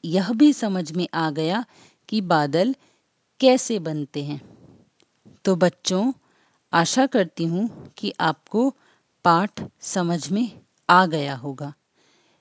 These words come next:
इसी पाठ से संबंधित आपको कुछ worksheet भी दिए हैं जो आपको हल करने हैं। Question number one में निम्नलिखित शब्दों के अर्थ लिखिए,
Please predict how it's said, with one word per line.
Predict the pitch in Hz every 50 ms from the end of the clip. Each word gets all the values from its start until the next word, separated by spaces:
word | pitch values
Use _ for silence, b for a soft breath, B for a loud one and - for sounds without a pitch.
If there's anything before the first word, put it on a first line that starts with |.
| _ _ - -
इसी | 220 - - 285 302
पाठ | _ - 226 202 190 185 -
से | - 202 185
संबंधित | - - 180 175 170 170 165 165 165 165 202 240 - - - _ - -
आपको | 165 160 156 _ - - 202
कुछ | 190 - 226 262 - - - - _ _ _ _ _ _ _ _ _ _ _ _ -
worksheet | 156 165 190 196 196 - - - - 262 254 208
भी | - 202 196
दिए | 160 160 165 156 156 151
हैं | 151 165 185 233 233 - b b b b b b b b b b -
जो | 170 180 202 214 - -
आपको | 175 170 151 _ - - 233 269 285 - _ _ _ _ _ _ _ _ - - -
हल | 180 190 190 202
करने | 196 - 185 165 143 151 151 147 139
हैं। | 131 147 151 143 _ _ _ _ _ _ _ _ _ _ _ _ _ _ _ -
Question | - 220 240 - - - - 294
number | 277 269 240 233 208 202
one | 185 170 175 165 160
में | 156 156 160 175 214 269 240 - _ _ _ _ _ _ _ _ _ _ _ _ _ _ _ _ _ _ _ _ _ _ -
निम्नलिखित | 196 202 220 247 262 269 269 294 277 277 285 - - 277 233 _ - - -
शब्दों | - - 214 196 170 175 175 - 208
के | 180 - 233 240
अर्थ | - - - 175 175 170 _ - -
लिखिए, | 165 147 147 - - - 160 156